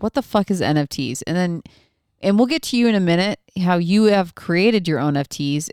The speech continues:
and yours are actually very unique than the ones that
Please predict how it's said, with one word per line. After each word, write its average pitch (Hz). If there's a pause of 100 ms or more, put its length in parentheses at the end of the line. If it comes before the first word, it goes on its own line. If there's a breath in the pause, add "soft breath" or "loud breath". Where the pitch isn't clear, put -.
and 151
yours 170
are 190
actually 165
very 175
unique 165
than 151
the 143
ones 156
that 147